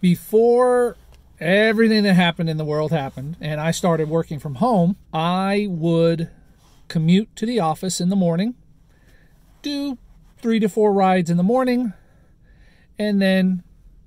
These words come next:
go home. And sometimes I'd do a ride or two in the evening going home. And that was a, a pretty good strategy. I was doing anywhere between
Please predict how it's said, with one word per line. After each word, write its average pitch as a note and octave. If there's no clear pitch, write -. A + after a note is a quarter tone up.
go D3
home. F#3+
And F3
sometimes A#3+
I'd F3
do E3+
a D3+
ride C#3
or C#3
two B2
in C3+
the C3
evening C3+
going C3
home. D3
And A#3+
that B3
was B3+
a, A#3
a G3
pretty G#3+
good F3+
strategy. B3+
I F#3
was F3
doing F#3
anywhere F#3
between F3